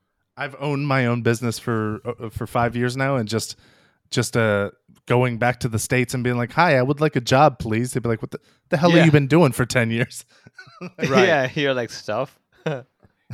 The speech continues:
Speaker 3: Jorge, given what you're saying earlier about, like, that you have more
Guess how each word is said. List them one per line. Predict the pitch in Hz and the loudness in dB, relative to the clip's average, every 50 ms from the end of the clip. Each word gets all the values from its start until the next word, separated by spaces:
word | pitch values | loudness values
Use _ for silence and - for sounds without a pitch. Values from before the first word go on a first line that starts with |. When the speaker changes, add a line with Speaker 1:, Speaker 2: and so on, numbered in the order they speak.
| - - 156 - - 175 | -12 -8 -8 -8 -6 -2
Speaker 3:
Jorge, | 165 180 202 214 202 202 180 160 147 | 0 2 4 4 4 4 4 2 2
given | 147 147 190 208 214 226 208 196 - | 2 2 2 2 2 0 -2 -2 0
what | 160 165 175 165 180 | 0 0 0 0 0
you're | 170 156 | -4 -4
saying | - - 165 165 160 | -2 -2 -4 -2 -2
earlier | - 147 147 151 143 143 131 | 0 0 0 0 0 0 -2
about, | 123 117 131 131 131 - 135 | -2 -2 -2 -4 -4 -4 -6
like, | 123 113 - - | -6 -6 -6 -8
that | 117 120 - - | -8 -8 -6 -4
you | 135 143 151 | -4 -2 0
have | 147 147 143 139 123 127 | 2 2 2 0 0 -4
more | 131 131 135 135 135 - | -8 -6 -4 -4 -6 -6